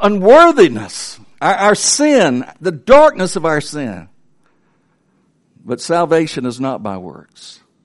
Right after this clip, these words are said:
It's not by works. Look at verses six and seven. This is, this is, these are probably two of the most difficult passages or verses that you'll find in Romans.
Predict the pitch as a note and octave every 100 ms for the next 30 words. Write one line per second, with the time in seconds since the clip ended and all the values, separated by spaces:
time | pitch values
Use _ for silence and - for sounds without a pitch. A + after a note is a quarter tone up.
0 | _ _ _ _ _ _ _ _ _ A2+
1 | A#2 G#2 - E2+ E2+ E2 - _ - -
2 | _ _ _ _ _ _ _ _ _ _
3 | _ _ _ _ _ _ _ _ _ _
4 | _ _ _ F#3+ G3+ - C#3+ - G#2 F2
5 | D3 - A#2+ G#2+ C3 B2 A#2 F#3 A#2 G2+
6 | - _ _ _ _ _ - D#3 C#3+ B2
7 | - B3 E3 A#2 F3+ B2+ G#2+ - F3+ D3+
8 | A#2 G#2+ G2+ C3 C3 - D3+ D3 A#2+ G2+
9 | - C#3 - A2+ G2+ G#2+ F#2+ - G#2 G#2
10 | F#2 _ G#2 D#3+ - A2+ G2 - _ _
11 | A#2 A#2 A#2 A2 D3 C3+ A2 - _ _
12 | C3 A2+ C#3+ A3 F3 G2+ F2 -